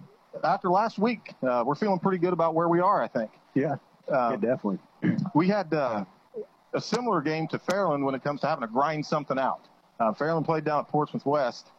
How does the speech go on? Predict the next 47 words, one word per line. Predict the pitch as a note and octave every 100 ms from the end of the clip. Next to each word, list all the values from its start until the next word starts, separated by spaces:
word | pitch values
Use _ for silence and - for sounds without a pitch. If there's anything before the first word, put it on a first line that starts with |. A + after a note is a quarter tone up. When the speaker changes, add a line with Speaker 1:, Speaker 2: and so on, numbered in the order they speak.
| -
Speaker 1:
uh, | A2 G#2+
last | A#2+ A#2+ A#2+
week, | B2 - - _ _
ground | - C3 C#3+
out | C#3+ B2 - _ -
high-scoring | D3+ F3+ - F#3+ G3+
game. | G3 C3+ C#3 F3+ _ _ _ _ A#2+
Um, | A2+ A2
ours | D3+ E3+
was | D#3
a |
little | E3 D3+
bit | D#3
different, | C#3 F3+ A#2+ B2 - _
but | B2 -
similar | E3 E3 D3 D#3
atmosphere, | B2+ A2+ - B2
I | A2
think. | G#2+ G2+
Speaker 2:
Right. | G2 - _ _ _ _ _ _
Right. | A2 G2 G2 -
First | E3+ E3
of | C#3+
all, | C#3
say | B2 C3+
hi | C3+
to | A#2+
Jordan | A2+ D3 B2+ B2
'cause | G2+
I | A#2
know | A#2+
he's | A#2 G2+
at | F#2
home | C3 B2+ A2+
listening. | A#2 G#2 G2+ -
Speaker 1:
He's | C#3
listening, | G3 F3 D#3 F3
Speaker 2:
Yeah, | B2+
Speaker 1:
right? | B2+ F3+ -
Speaker 2:
so | C#3+ A#2
we, |
we'll | A2+ A#2+ A2+
miss | B2+ -
him | C3+ A#2
down | A2+ G#2+
here. | A2+
But, | G#2+